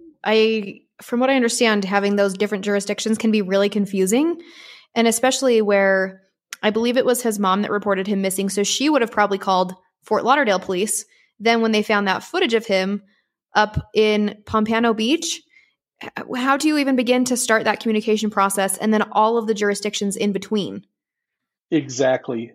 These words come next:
Speaker 2: And that might explain why it is several days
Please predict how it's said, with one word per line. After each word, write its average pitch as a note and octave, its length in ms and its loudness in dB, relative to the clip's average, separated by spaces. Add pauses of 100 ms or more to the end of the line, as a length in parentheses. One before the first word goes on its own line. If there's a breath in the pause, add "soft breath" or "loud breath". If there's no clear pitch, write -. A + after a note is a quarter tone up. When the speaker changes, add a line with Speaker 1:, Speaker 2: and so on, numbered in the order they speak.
(100)
Speaker 2:
And D#3 140 2
that F3+ 140 2
might E3+ 180 2
explain D3 540 -4
why C#3+ 220 0
it C#3+ 140 0
is C3 180 -12
several D#3 500 0
days B2 640 -2